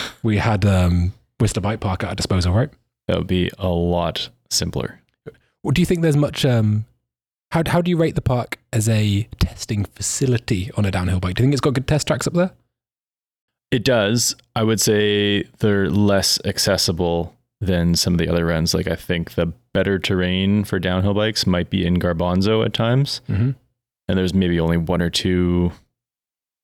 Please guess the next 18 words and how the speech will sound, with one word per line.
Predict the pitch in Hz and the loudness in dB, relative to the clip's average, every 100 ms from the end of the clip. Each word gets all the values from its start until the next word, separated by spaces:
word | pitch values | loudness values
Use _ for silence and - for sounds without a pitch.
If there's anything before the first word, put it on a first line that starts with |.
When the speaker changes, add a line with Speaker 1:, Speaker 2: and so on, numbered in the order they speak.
| _ | _
Speaker 2:
excellent | - - 85 87 - | -6 -2 0 -2 -4
test | - 92 - | -4 -2 -2
tracks | 101 104 - - - | -2 -2 -4 -8 -2
down | 110 104 | 0 2
bottom. | 107 117 127 131 - | 0 0 0 -2 -2
Speaker 1:
Yeah. | 104 | -4
Speaker 2:
Uh, | 95 92 87 82 | -2 -2 0 0
and | 98 | 0
they | 101 | 0
kinda | 101 92 - _ _ _ - | -2 -4 -6 _ _ _ -6
cross | 101 87 | -4 -2
over | 85 82 87 | -2 0 0
a | |
bunch | 85 85 | 0 0
of | 82 | 0
other | 87 87 | 0 2
ones, | 92 90 92 | 2 2 0
which | 85 | -2